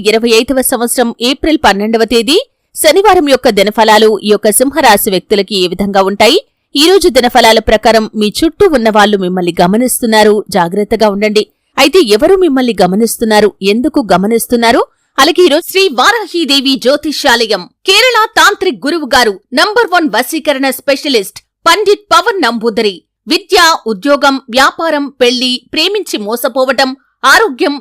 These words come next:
నాగదోషం, సంతానం లేకపోవటం, భార్యాభర్తల మధ్య గొడవలు, అత్తాకోడళ్ల మధ్య గొడవలు, స్త్రీ పురుష వశీకరణం, ధనం నిలబడలేకపోవటం, రాజకీయం, వామాచార దోషం, ఇటువంటి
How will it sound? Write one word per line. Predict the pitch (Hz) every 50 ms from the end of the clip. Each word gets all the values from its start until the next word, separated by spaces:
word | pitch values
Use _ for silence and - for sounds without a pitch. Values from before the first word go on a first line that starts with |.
| - - 254
నాగదోషం, | 262 311 370 427 285 311 294 285 - 311 269 269 247 - -
సంతానం | 330 392 370 403 - 427 381 370 302 240
లేకపోవటం, | 220 226 220 - - - 262 254 - 269 262 262 - _ _ _ - 220
భార్యాభర్తల | 277 311 381 440 466 466 359 262 277 269 - 320 285 277
మధ్య | 269 247 220 254 196 190
గొడవలు, | 214 247 262 262 262 262 262 240 - - 285
అత్తాకోడళ్ల | 302 - 359 349 349 - 285 269 269 262 254 247 233
మధ్య | 214 185 208 180 233
గొడవలు, | 226 247 262 247 254 254 269 269 - _ _ _ - -
స్త్రీ | - - 403 440 440 -
పురుష | 381 349 339 - 349 277 202
వశీకరణం, | 196 220 - 294 277 - 294 277 262 262 262 262 262 - _ _ _ 190 196
ధనం | 294 370 440 427 277 240
నిలబడలేకపోవటం, | 262 285 277 302 277 285 262 247 247 294 247 - 254 254 - 269 254 247 - - 233
రాజకీయం, | 247 262 330 311 330 320 - 294 269 269 262 262 254 _ _ _ - 233
వామాచార | 247 302 381 370 339 - - 285 240 247 247 202
దోషం, | 214 208 - - 240 214 - _ _ _ _ - 370
ఇటువంటి | 415 480 508 523 508 453 466